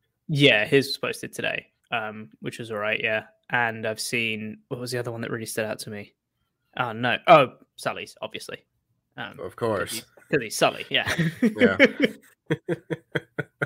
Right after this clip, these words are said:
Speaker 1: Um, but I'm,
Speaker 2: Yeah.
Speaker 1: I'm looking forward to the Jamble. It should be a, it should be a good show.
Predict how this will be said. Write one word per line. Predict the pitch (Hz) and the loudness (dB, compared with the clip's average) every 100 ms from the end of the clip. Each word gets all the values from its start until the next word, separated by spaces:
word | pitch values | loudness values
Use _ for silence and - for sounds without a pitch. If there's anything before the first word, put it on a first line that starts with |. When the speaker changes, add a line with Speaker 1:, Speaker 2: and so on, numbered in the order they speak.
| - - - - - - - - - _ _ _ | -8 -12 -20 -16 -14 -14 -16 -20 -20 _ _ _
Speaker 1:
Um, | 135 113 | -8 -8
but | 110 120 | -4 -2
I'm, | 120 | -2
Speaker 2:
Yeah. | 113 - - - _ | -4 -8 -12 -20 _
Speaker 1:
I'm | 262 | 2
looking | 311 233 | 4 2
forward | 220 202 | 2 0
to | 196 | 0
the | 165 | -2
Jamble. | 156 135 110 | 0 0 -2
It | 117 | -8
should | 175 170 | -8 -4
be | 156 | -2
a, | 147 135 | -2 -2
it | 139 | -6
should | - 147 | -10 -12
be | |
a | 131 | -10
good | 120 | -10
show. | - 117 | -8 -10